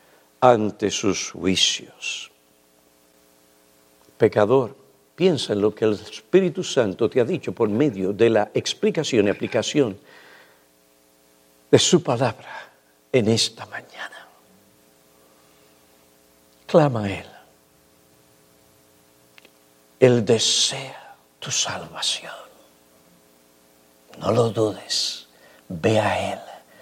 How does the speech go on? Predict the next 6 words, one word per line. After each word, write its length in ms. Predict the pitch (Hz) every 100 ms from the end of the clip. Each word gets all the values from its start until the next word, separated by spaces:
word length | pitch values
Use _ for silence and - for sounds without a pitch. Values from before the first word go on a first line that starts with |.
| - -
"Venid 600 | 98 104 98 117 151 156 - -
a 140 | 143
mí", 360 | 131 123 117 87
dice 360 | 117 - 101
el 120 | 98
Señor. 840 | 95 - 95 - 98 92 - -